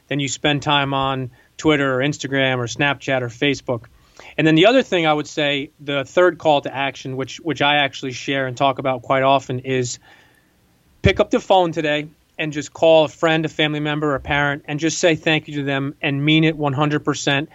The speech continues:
and be gra-, and be grateful in it. And I believe if you do those three things each and every day,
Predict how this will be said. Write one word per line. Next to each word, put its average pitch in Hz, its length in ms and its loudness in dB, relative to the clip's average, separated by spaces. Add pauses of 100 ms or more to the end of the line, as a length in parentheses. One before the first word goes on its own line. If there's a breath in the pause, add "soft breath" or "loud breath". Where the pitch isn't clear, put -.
(200 loud breath)
and 139 100 -4
be 139 140 0
gra-, 151 280 0
and 147 180 0
be 151 100 0
grateful 151 480 0
in 135 100 -2
it. 139 140 -6
And 147 160 -2
I 139 80 0
believe 143 480 -2 (300 soft breath)
if 143 160 -8
you 160 100 -2
do 165 180 2
those 160 300 6
three 165 140 0
things 151 400 -2
each 160 220 -2
and 156 100 2
every 139 180 0
day, 143 380 0